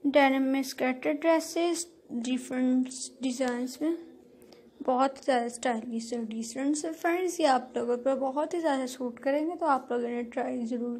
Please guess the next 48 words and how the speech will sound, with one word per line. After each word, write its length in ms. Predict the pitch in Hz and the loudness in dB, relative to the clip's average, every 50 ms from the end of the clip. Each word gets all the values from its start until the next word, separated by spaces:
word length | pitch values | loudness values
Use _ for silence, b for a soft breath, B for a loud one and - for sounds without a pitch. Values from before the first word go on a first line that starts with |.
| 247 - | -6 -4
कीजिएगा। 480 | 285 294 262 320 320 330 302 359 370 370 B B B B B B B B B B - | -4 -2 0 0 0 0 0 -2 -4 -4 B B B B B B B B B B 6
आप 220 | 277 285 277 - | 6 6 6 6
इन्हें 220 | 294 294 302 294 254 | 2 4 4 4 4
जिस 220 | 285 - 196 - | 2 0 0 4
type 180 | 302 302 320 311 | 6 6 6 6
से 140 | - - - 302 | 0 -8 -8 0
carry 280 | - 320 311 294 302 | 2 2 2 2 2
करना 300 | 302 311 302 302 302 311 | 0 2 2 2 2 2
चाहें, 300 | 302 302 302 302 294 285 294 | 2 2 2 2 2 0 0
carry 220 | 262 240 226 226 | -2 -4 -4 -4
कर 200 | 226 - 254 262 254 | -6 -4 -4 -4 -2
सकती 320 | 254 294 302 302 - 339 | -4 -4 -6 -2 -2 -2
हैं। 80 | 339 320 | 0 2
आप 200 | 294 277 269 269 277 | 2 2 0 0 -4
इसे 160 | 269 - 285 262 | -4 -2 -2 -2
dinner 300 | 240 233 226 233 269 277 | 0 -2 -2 -2 -2 -2
के 120 | - 320 | 0 0
लिए 140 | 302 311 311 | 0 0 2
carry 240 | 311 320 302 294 294 | 2 2 0 0 0
कर 160 | - 302 302 | -2 -4 -4
सकती 240 | 302 - - - 294 | -4 -8 -6 -4 -4
हैं, 100 | 294 294 | -4 0
party 380 | - 262 247 262 - - 277 269 | 0 0 0 0 -2 -4 -4 -4
के 120 | - 311 | -2 -2
लिए 120 | 302 302 311 | 0 0 -2
carry 220 | 294 302 294 294 285 | -2 -4 -4 -4 -2
कर 160 | - 294 294 | -2 -4 -4
सकती 280 | 294 - 294 285 - 294 | -4 -6 -10 -4 -2 -2
हैं, 160 | 294 302 - B B B B B B B B B B B | -2 -2 -4 B B B B B B B B B B B
shopping 500 | - - - 262 247 254 - 302 302 311 302 | -2 4 4 4 4 4 2 2 2 2 2
के 100 | 339 320 | 2 0
लिए 120 | 320 320 | 0 0
carry 240 | 302 320 311 302 294 285 | 2 2 0 0 0 0
कर 160 | - 277 285 285 | 0 0 0 2
सकती 280 | - 285 285 285 294 | 0 -2 -2 0 0
हैं। 60 | 285 269 | 0 2
आप 180 | 254 247 247 - | 2 0 0 -2
इन्हें 180 | 254 254 254 247 | -2 -2 -2 -2
जिस 280 | 233 - 294 294 - - | -2 -4 -6 -6 -2 0
type 200 | - 349 339 339 - | 0 0 0 -2 -4
से 140 | - 339 | -10 -10
carry 240 | - - 320 302 302 294 | -4 -2 0 0 0 -2
करना 320 | - 302 302 294 294 302 | -2 -2 -2 0 0 0
चाहें, 360 | 294 302 - 320 311 311 339 339 - - - - | -2 -2 -2 0 0 0 -2 -4 -6 -12 -10 0
carry 220 | - - 226 226 226 - | 2 2 2 2 -2 -4
कर 180 | - 240 262 262 | 0 0 0 0
सकती 380 | - - 311 311 - - 330 349 | 0 -2 -2 -2 0 -2 -2 -2
हैं। 120 | 359 359 | -2 -4